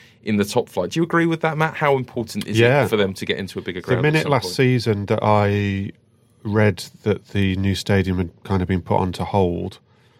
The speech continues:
Speaker 2: I worried for them, um, because they can't go anywhere without that new stadium. They can't really do anything. That, that club's hit a glass ceiling without a new stadium. And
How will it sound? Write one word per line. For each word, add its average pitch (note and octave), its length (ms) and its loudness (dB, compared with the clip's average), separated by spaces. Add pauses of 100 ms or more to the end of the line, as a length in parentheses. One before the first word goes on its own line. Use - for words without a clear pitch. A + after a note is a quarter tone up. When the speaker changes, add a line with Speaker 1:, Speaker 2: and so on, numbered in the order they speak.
(180)
Speaker 2:
I A2 160 4
worried B2 380 4
for F#2 240 0
them, E2 260 -6 (240)
um, F#2+ 560 0 (320)
because G#2+ 580 0 (1500)
they A#2+ 100 -4
can't E3 300 2
go C3 180 4
anywhere A#2+ 360 4
without F2+ 260 0
that F2+ 140 -6
new G2 120 -6
stadium. F#2+ 500 -6
They G2+ 100 -2
can't C#3 440 2
really A2 280 -2
do A#2 220 2
anything. G#2 400 0
That, G2+ 180 -2
that - 200 -4
club's - 520 -2 (360)
hit - 240 0
a C3 40 2
glass G2+ 240 0
ceiling F#2+ 520 0
without F#2+ 320 2
a G2+ 60 -6
new F#2+ 140 -4
stadium. F2+ 460 -2
And G2+ 180 0